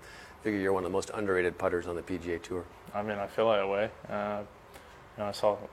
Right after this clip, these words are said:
Speaker 2: I saw a few of the strokes,
Speaker 1: <laughs>
Speaker 2: um, I've made today just from the highlight reel, and they look pretty good. Um, started online, and, you know, that's Poe.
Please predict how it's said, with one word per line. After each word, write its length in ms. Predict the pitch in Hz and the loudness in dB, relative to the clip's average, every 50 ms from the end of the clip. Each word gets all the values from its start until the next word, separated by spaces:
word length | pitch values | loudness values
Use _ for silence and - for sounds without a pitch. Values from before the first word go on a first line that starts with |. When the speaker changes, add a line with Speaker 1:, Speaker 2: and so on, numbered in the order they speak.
| - | -6
Speaker 2:
I 60 | 113 | -6
saw 320 | - - - 123 117 117 107 | -2 2 4 6 8 8 6
a 20 | 101 - | 6 2
few 180 | - 120 113 | 0 0 0
of 60 | 107 95 | 2 0
the 80 | 107 | -2
strokes, 500 | - - - 107 107 110 113 - - - - - | -4 0 2 4 4 4 2 0 -4 -2 -2 -2
Speaker 1:
<laughs> 0 | 117 | 0
Speaker 2:
um, 360 | 107 107 107 107 104 104 104 | 0 2 2 2 2 0 0
I've 200 | 104 104 101 107 | 0 0 0 0
made 240 | 110 107 104 104 - | 0 0 0 0 -2
today 340 | - 107 110 107 107 107 | 0 4 6 6 6 6
just 180 | 107 104 104 - | 4 0 -6 -8
from 280 | - - 110 107 104 104 | -6 -6 -4 -4 -2 0
the 40 | |
highlight 400 | 101 101 104 104 104 107 104 101 | 0 2 2 4 4 4 4 4
reel, 280 | 104 107 107 110 113 117 | 4 4 4 6 6 4
and 160 | 113 110 107 - - - - - - - - - - - - | 4 0 -2 -8 -12 -18 -18 -18 -18 -18 -20 -20 -12 -2 4
they 80 | 123 | 6
look 220 | 117 117 139 139 - | 8 8 6 6 6
pretty 220 | - 131 127 120 | 4 4 6 6
good. 280 | 120 131 135 139 135 131 123 113 117 | 8 8 8 8 6 2 -6 -6 -6
Um, 480 | 117 120 120 123 123 127 127 127 123 120 - - - | -4 -2 -2 -2 -2 -2 -2 -4 -6 -8 -12 -14 -14
started 400 | - - - 123 123 123 127 123 | -6 0 4 4 4 4 4 2
online, 520 | 127 123 123 120 117 120 131 143 147 156 | 2 2 2 2 2 2 2 0 -2 -4
and, 180 | 151 135 123 117 - - - - - - - - - - - - - - - | -4 -6 -6 -8 -10 -14 -20 -20 -20 -20 -20 -20 -20 -20 -20 -20 -8 0 6
you 60 | 131 | 8
know, 100 | 131 135 | 10 10
that's 140 | 135 135 - | 10 8 6
Poe. 380 | - - 127 131 131 123 - | 10 12 12 12 12 12 10